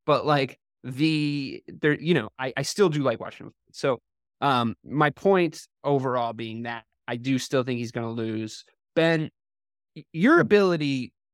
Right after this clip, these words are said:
to make reads during a fight was always really good, I thought. I thought your, like, adjustment ability was always one of the best things about your, your fight style.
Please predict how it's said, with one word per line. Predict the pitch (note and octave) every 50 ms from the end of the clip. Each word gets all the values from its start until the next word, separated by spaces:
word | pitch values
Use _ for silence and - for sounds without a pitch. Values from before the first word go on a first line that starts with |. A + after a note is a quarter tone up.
| _ _ _ _ _ _ _ _ -
to | - D3
make | C#3 C#3 C#3 C3
reads | C3 B2 C3+ C3 C3 A#2+ C3
during | - C#3 B2 A#2+ A#2 A2+
a | A#2
fight | - - A#2+ A2+ G2+
was | - G2+ A#2 A#2
always | A2+ A2+ A2 A2+
really | A#2+ A2+ G#2 G2+ -
good, | - G#2+ F2+
I | F2+ -
thought. | - - - - F#2 - -
I | - B2+ C3
thought | - - C#3+ C#3 B2+ A#2
your, | C3+ B2+ B2
like, | B2 A2+ A2+
adjustment | B2+ A#2+ A#2+ B2 B2 A#2+ A2+ - - G#2+ A2+
ability | A2 G#2+ A2 G#2+ G#2+ A2 A2
was | G#2+ A2+ A#2+
always | A#2 A2+ A2+ C3
one | A#2+ A#2
of | A2+
the | A2 A2
best | G2+ A2 A2 - -
things | - A2+ A2+ A2
about | A2 - A2 A2 G#2+ G2+
your, | F#2+ G#2 G#2+ G#2 G#2 G2 - -
your | A#2 A2 G2+
fight | - - A#2+ A2+ G#2 -
style. | - - A2 A2 G#2+ G#2+ G#2+